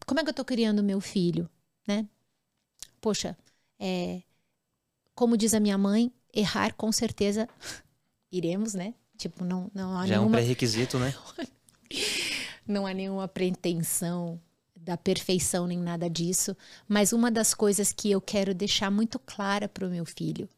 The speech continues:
Speaker 1: é que ele, por ser ele, por ele ser ele, não por ele ser, ahn, ahn, vamos dizer assim, ele, assim, só pelo fato dele ser assim, exatamente como ele desenhou, ele já é muito importante.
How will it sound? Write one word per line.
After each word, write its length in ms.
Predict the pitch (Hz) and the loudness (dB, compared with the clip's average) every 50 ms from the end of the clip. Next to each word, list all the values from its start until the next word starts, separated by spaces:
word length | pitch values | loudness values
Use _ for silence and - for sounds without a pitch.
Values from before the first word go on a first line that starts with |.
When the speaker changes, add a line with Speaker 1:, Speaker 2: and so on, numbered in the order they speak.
| _ _ _ _ | _ _ _ _
Speaker 1:
é 160 | - 170 185 | -4 -2 -2
que 480 | 190 - - - 196 180 175 175 175 180 - _ _ _ _ _ _ _ _ _ _ _ _ _ _ _ _ | -2 -2 -2 0 2 2 2 0 -2 -4 -10 _ _ _ _ _ _ _ _ _ _ _ _ _ _ _ _
ele, 380 | - 202 196 208 208 208 185 185 | 6 8 10 10 10 8 6 2
por 280 | - _ - 208 196 | 0 _ -2 0 0
ser 360 | - - - - 202 185 - - _ _ - | 2 0 2 2 0 -2 -4 -8 _ _ -2
ele, 500 | 185 190 190 190 190 185 165 165 185 - _ _ _ _ _ _ _ _ _ _ _ _ _ | 2 2 4 4 2 2 0 -2 -4 -8 _ _ _ _ _ _ _ _ _ _ _ _ _
por 160 | - 226 196 | 2 4 6
ele 220 | 214 220 220 226 | 6 6 4 2
ser 320 | - - - 220 196 196 202 | 0 2 2 2 4 4 4
ele, 280 | 190 185 175 175 180 | 4 4 2 0 -2
não 220 | 175 180 190 226 247 | -2 0 2 2 2
por 180 | 240 - 254 214 | 2 4 4 6
ele 180 | 214 202 202 196 | 6 6 4 2
ser, 440 | - - - 196 180 175 175 170 - - - _ _ _ | 2 0 2 2 2 2 0 -2 -4 -8 -16 _ _ _
ahn, 500 | 190 180 175 170 165 165 165 160 160 170 170 _ - - - _ _ | -6 -6 -4 -4 -4 -4 -4 -4 -6 -8 -10 _ -16 -18 -18 _ _
ahn, 300 | 185 170 165 160 160 170 175 - _ _ _ _ _ _ _ _ _ _ _ _ _ _ _ - | -4 -4 -2 -2 -2 -4 -6 -8 _ _ _ _ _ _ _ _ _ _ _ _ _ _ _ -2
vamos 140 | 208 202 196 | 0 2 4
dizer 100 | 202 202 | 4 4
assim, 240 | 196 - 175 156 - - | 4 2 0 -4 -4 -2
ele, 220 | 226 208 214 226 - _ _ _ _ _ _ _ _ - | 2 2 2 2 0 _ _ _ _ _ _ _ _ -2
assim, 220 | - - 240 233 - | -2 0 0 -2 -2
só 260 | - - - - 269 | -2 0 2 4 2
pelo 240 | 269 - 302 262 247 | 4 4 2 2 2
fato 340 | - - 202 202 220 - 226 | 2 2 0 2 2 2 0
dele 260 | 196 190 190 185 196 | 2 2 2 2 2
ser 260 | - - - 196 185 | 0 2 2 2 2
assim, 440 | 180 190 - - - 214 190 170 175 | 2 2 2 6 8 8 8 8 4
exatamente 640 | 180 175 - 208 - - 233 214 202 196 202 - - | 2 2 0 0 2 2 2 2 4 4 2 2 0
como 200 | - - 196 190 | 0 0 0 0
ele 140 | 185 175 190 180 | 2 0 0 0
desenhou, 540 | 185 185 180 175 180 175 180 190 202 - - _ | 0 0 0 0 -2 0 0 0 -2 -2 -2 _
ele 220 | 240 214 202 208 | 0 2 2 2
já 240 | 208 196 226 208 214 | 2 2 0 0 0
é 160 | 214 220 240 | 0 0 0
muito 340 | 240 233 226 208 190 180 - 185 | 2 2 2 2 0 0 -2 -6
importante. 640 | 180 - - 180 - - 196 175 190 185 - | -6 -4 -6 -6 -6 -6 -6 -6 -6 -6 -8